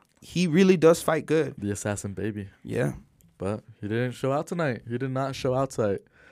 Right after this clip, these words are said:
Speaker 2: Um, like, all the
Speaker 1: And
Speaker 2: men
Speaker 1: then, and then the heavyweight fight, fucking
Speaker 2: Put
Speaker 1: boring
Speaker 2: us
Speaker 1: as hell.
Speaker 2: Yeah.
Speaker 1: Put me to sleep.
Speaker 2: Put us to sleep. We were, we were just all on our phones. It could have been, like, the sugar rush, the food rush that we hate right now.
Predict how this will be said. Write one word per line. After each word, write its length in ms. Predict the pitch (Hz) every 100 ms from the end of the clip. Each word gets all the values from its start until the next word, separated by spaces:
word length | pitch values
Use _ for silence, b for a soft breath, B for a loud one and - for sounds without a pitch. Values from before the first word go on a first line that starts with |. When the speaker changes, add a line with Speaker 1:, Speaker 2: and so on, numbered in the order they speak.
| b -
Speaker 2:
Um, 480 | 107 101 101 98 98 -
like, 220 | 104 92
all 140 | 95
the 80 | 110
Speaker 1:
And 80 | 139
Speaker 2:
men 160 | 147 143
Speaker 1:
then, 80 | -
and 140 | 143 143
then 100 | 151
the 80 | 127
heavyweight 440 | 135 151 151 147
fight, 280 | 151 151 147
fucking 540 | - 131 123 127 117
Speaker 2:
Put 100 | 107
Speaker 1:
boring 220 | 135 160
Speaker 2:
us 100 | 156
Speaker 1:
as 140 | 131 -
hell. 240 | 131 135 -
Speaker 2:
Yeah. 320 | 117 120 113 104
Speaker 1:
Put 160 | 151
me 160 | 147 151
to 100 | 147
sleep. 400 | - 160 165 - _ _
Speaker 2:
Put 200 | 135 -
us 240 | 127 160
to 80 | 156
sleep. 240 | - 131 120
We 60 |
were, 280 | 147 156 139 131
we 100 | 147
were 140 | 170
just 160 | 160 -
all 240 | 147 151
on 0 |
our 120 | 156
phones. 400 | 147 160 131 - _ _ _ _ _ _ -
It 140 | 127
could 140 | 175
have 100 | 156
been, 100 | 143
like, 140 | 135 123
the 80 | 107
sugar 320 | - 120 120
rush, 240 | 117 113
the 100 | 101
food 240 | - 120 110
rush 200 | 110 -
that 100 | 95
we 140 | 95
hate 260 | 98 107 110
right 160 | 110
now. 200 | 120 123